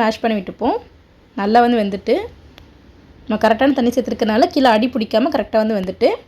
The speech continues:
இந்த அளவுக்கு மேஷ் பண்ணது போதும், எடுத்து வச்சிருவோம், ஓரமா இருக்கட்டும். இப்போ இன்னொரு க்ளீனான கடாயில ஒரு ரெண்டு ஸ்பூன் அளவுக்கு ஆயில் வந்து சேர்த்துப்போம். எண்ணெய் சூடாயிடுச்சு, ரெண்டு துண்டு பட்டையை வந்து சேர்த்துக்கலாம். ஒரு நாலு கிராம்பு சேர்த்துக்கலாம்.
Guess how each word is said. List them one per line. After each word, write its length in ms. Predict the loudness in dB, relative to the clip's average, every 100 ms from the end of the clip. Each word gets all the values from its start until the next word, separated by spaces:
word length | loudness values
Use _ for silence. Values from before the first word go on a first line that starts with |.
| _ _ _ _ _
இந்த 120 | -2 0
அளவுக்கு 200 | 2 2
மேஷ் 220 | 0 2
பண்ணது 200 | 0 0 0
போதும், 240 | 2 2 2
எடுத்து 200 | 0 -4
வச்சிருவோம், 300 | -2 2 4
ஓரமா 180 | 2 0
இருக்கட்டும். 340 | -6 -4 -2 -4 -6
இப்போ 140 | 2
இன்னொரு 180 | 2 4
க்ளீனான 280 | 2 2 4 4
கடாயில 380 | 4 4 4 4
ஒரு 60 | 4
ரெண்டு 160 | 2 0
ஸ்பூன் 180 | 0 0
அளவுக்கு 300 | 0 -2 0 2
ஆயில் 200 | 2 2
வந்து 160 | -4 -4
சேர்த்துப்போம். 440 | -8 -6 -4 -4 -4 _ _ _ -2
எண்ணெய் 180 | 0 4
சூடாயிடுச்சு, 440 | 4 6 2 2 2
ரெண்டு 140 | 2
துண்டு 160 | -2 0
பட்டையை 240 | -2 0 0
வந்து 120 | -2 -4
சேர்த்துக்கலாம். 460 | -6 -6 -2 -2 -2 -8 -20 -20 -20 -20 -20 -20 -20 -20 -20 _ 2
ஒரு 100 | 4 4
நாலு 200 | 4 2 2
கிராம்பு 320 | 4 4 0
சேர்த்துக்கலாம். 540 | -2 -6 -8 -4 -2